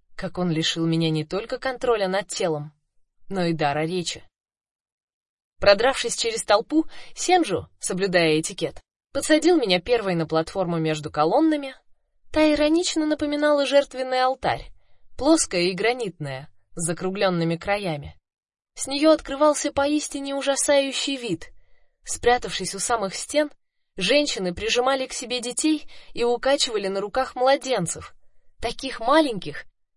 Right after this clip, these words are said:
что они до сих пор не обрели человеческого обличия и выглядели как тощие ящерки размером с руку,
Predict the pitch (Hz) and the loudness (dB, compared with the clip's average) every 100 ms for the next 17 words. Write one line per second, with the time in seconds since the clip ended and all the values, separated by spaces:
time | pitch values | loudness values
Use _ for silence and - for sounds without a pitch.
0 | _ _ - 202 202 220 208 226 240 226 | _ _ -4 2 2 2 2 2 2 -2
1 | - 247 269 220 180 175 202 220 - 196 | -2 2 4 4 0 0 -2 -4 -2 0
2 | 190 180 196 - 214 214 226 254 277 - | 0 0 -4 -6 0 4 4 2 -6 -6
3 | 160 - - _ _ - 254 311 339 247 | -8 -10 -16 _ _ -6 0 2 2 -2
4 | 233 226 240 247 - 311 - 311 302 294 | -2 -2 -2 -4 0 0 0 0 0 2
5 | 302 247 - 160 - - _ _ 196 214 | 2 2 -4 -6 -8 -16 _ _ -2 -2
6 | 208 220 196 202 233 220 - - | 2 2 2 0 -2 -2 -4 -12